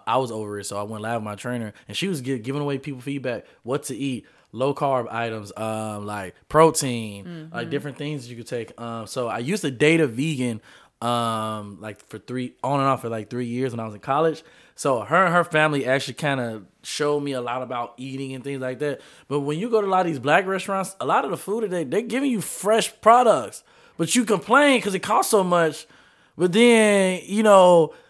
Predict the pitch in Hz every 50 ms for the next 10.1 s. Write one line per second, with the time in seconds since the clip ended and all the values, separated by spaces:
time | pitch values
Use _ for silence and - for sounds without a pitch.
0 | _ - 147 214 254 240 208 226 233 220 214 196 185 185 180 165 170 170 160 143
1 | 156 185 190 240 220 123 120 113 95 - - - 127 127 117 - - 180 190 190
2 | 175 156 147 - 143 151 185 180 135 117 - - _ _ 135 143 139 139 135 135
3 | 131 123 - 175 175 175 170 - 156 170 202 202 185 165 143 - - 143 143 147
4 | 143 143 139 135 135 135 123 113 - 160 156 156 156 151 156 147 - - 151 160
5 | 180 190 185 - _ _ 147 160 - - - 196 269 262 208 180 190 202 170 151
6 | 127 - - 247 208 175 165 135 104 - 123 127 156 175 180 - - _ - -
7 | - - _ - _ _ - 87 - - - - - 123 120 135 156 160 - 123
8 | 117 120 135 151 165 170 175 175 - - 160 196 202 165 151 156 - 165 139 113
9 | 101 - _ _ _ _ - 143 123 104 - - - - 113 113 120 127 135 139
10 | 143 143 143